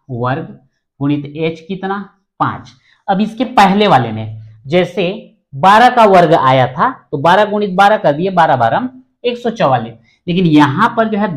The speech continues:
दो दशमलव आठ का वर्ग आ गया। अब यहाँ पर जो है बोलोगे कि आपको सूत्र याद है, आप आसानी से कर सकते हैं,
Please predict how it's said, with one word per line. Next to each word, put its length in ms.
दो 240
दशमलव 560
आठ 320
का 120
वर्ग 320
आ 240
गया। 240
अब 160
यहाँ 320
पर 180
जो 100
है 80
बोलोगे 360
कि 140
आपको 420
सूत्र 340
याद 300
है, 320
आप 180
आसानी 380
से 140
कर 220
सकते 300
हैं, 320